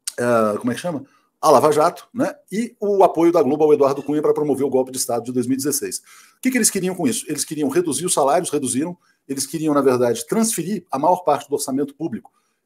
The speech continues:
é, para os rentistas, com a taxa de juros do Banco Central, aquela coisa toda que a gente viu.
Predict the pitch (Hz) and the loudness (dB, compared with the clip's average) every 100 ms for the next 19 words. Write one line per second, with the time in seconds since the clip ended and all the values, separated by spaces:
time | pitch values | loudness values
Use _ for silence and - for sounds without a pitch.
0 | - 127 131 135 - 175 190 147 123 143 | -4 0 2 0 4 6 6 4 0 -4
1 | 147 170 180 190 - - 120 127 127 113 | -4 -4 -6 -6 -10 -8 -4 -4 -4 -6
2 | 120 107 110 113 165 135 156 131 107 113 | -8 -6 -8 -6 -4 0 2 0 -2 -4
3 | 110 147 151 127 107 123 123 165 | -4 -6 -6 -8 -8 -10 -8 -10